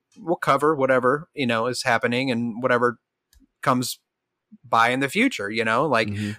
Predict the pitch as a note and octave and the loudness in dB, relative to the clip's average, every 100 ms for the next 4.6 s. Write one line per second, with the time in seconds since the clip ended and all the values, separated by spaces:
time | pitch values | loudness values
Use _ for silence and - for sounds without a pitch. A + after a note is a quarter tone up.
0 | - B2+ C3+ - _ _ _ C#3 C#3 C3 | -4 2 2 2 _ _ _ -2 2 4
1 | D3+ G2 A#2+ A2 A#2 - C3 B2+ A#2+ A2+ | 2 0 -6 -4 -6 -4 -2 -2 0 -2
2 | A2 - A#2 - A2 A2 A2+ _ _ _ | -2 -4 -8 -4 -4 -4 -8 _ _ _
3 | - G2 C3 B2+ G#2+ D3+ D3 C3 A#2+ A2 | -6 0 2 2 2 2 2 0 0 0
4 | A2 A2 - - A2 G#2+ | 2 0 -2 0 2 0